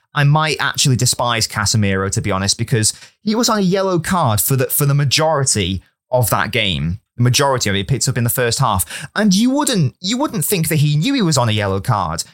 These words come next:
the amount of fouls he gave. There is no world in which Casemiro should have still been on the pitch. I think I counted, uh, you know, w-, when I rewatched the full ninety, I think I counted four, maybe even five fouls that Casemiro, uh, did after the yellow card.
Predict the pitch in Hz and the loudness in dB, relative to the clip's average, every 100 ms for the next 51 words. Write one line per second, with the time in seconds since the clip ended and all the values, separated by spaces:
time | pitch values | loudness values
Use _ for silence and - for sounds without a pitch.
0 | - 160 165 131 - 135 120 123 113 110 | -2 0 2 0 0 0 0 0 0 0
1 | 165 196 214 190 214 220 185 202 147 113 | 0 0 0 2 0 0 -2 0 2 0
2 | - 120 117 - 143 127 131 123 104 117 | 0 -2 -2 0 0 0 0 0 0 0
3 | 110 - - 120 107 110 101 120 - - | 0 0 0 0 0 0 0 0 -2 -2
4 | 220 226 - 190 190 185 - - _ _ | -4 -4 -2 0 2 0 -2 -6 _ _
5 | - 143 139 127 - - 80 131 131 131 | -2 0 2 2 0 -4 -2 0 0 0
6 | 143 127 147 139 131 - 135 139 135 143 | 0 0 0 0 0 0 0 0 0 0
7 | 135 98 90 - - - 262 240 226 208 | 0 0 -2 -6 -12 -4 -2 -2 -2 0
8 | 170 156 - 190 196 196 175 - 151 185 | 0 -2 -2 0 0 0 -2 -4 -2 0
9 | 196 185 165 143 - 160 175 165 143 - | 0 0 0 0 0 0 0 0 -2 -4
10 | _ - 180 180 175 98 90 104 - - | _ -4 0 2 2 0 0 0 -2 -2
11 | 135 127 127 117 110 104 101 92 _ - | 0 0 2 2 0 0 0 -4 _ -4
12 | 117 107 151 117 - 139 - 143 127 127 | -2 0 0 -2 -2 -2 0 0 0 2
13 | 117 110 151 156 90 | 0 0 0 0 -2